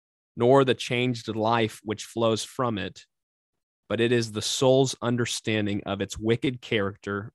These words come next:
and the determination to forsake sin which flows from it." Secondly, he writes that true repentance is inconsistent with the continuance in sin because of abounding grace.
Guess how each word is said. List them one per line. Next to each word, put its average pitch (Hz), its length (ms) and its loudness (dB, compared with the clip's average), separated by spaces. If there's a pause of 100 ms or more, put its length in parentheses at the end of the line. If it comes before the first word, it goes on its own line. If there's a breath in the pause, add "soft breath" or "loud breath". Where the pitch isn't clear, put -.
(160)
and 104 160 -6
the 101 40 -6
determination 110 920 0
to 107 140 -4
forsake 117 540 -2
sin 92 500 -4
which 95 220 -6
flows 95 500 -4
from 90 320 -8
it." - 240 -16 (960 soft breath)
Secondly, 113 540 2
he 113 100 4
writes 107 360 4
that - 260 -4
true 135 260 6
repentance 117 720 2 (220)
is 98 320 0
inconsistent 120 920 0
with 104 220 -2
the 98 80 -6
continuance 120 960 -2
in 95 180 -4
sin 120 640 -2 (400)
because 110 340 2
of 104 120 2
abounding 104 520 -2
grace. 101 500 -6